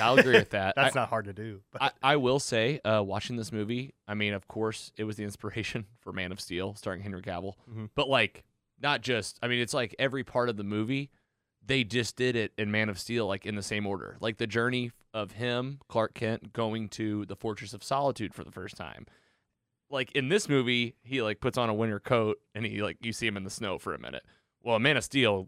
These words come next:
Speaker 1: they, like, flush it out. They're like, he's on a ship somewhere and he saves, uh, sh-, sh-,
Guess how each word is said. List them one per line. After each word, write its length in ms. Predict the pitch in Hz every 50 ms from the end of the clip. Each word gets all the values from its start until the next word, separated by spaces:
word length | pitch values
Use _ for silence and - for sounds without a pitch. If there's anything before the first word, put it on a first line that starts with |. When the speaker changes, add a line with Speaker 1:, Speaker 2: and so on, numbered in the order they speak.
| - _ -
Speaker 1:
they, 120 | 127 127
like, 160 | 120 110 -
flush 340 | - - 123 120 104 - -
it 80 | 101 98
out. 200 | - - - - _ _ _ _ _ _ _ _ _
They're 80 | 123 110
like, 100 | 101 98
he's 140 | 107 123 110
on 120 | 113 107
a 40 | 110
ship 320 | 104 - - 156 139 - -
somewhere 440 | - - 113 107 101 98 95 92
and 80 | 92 92
he 60 | 95
saves, 380 | 90 - 123 110 107 98 - - _
uh, 140 | 101 101 101
sh-, 260 | - - - - - _ _
sh-, 200 | - - - -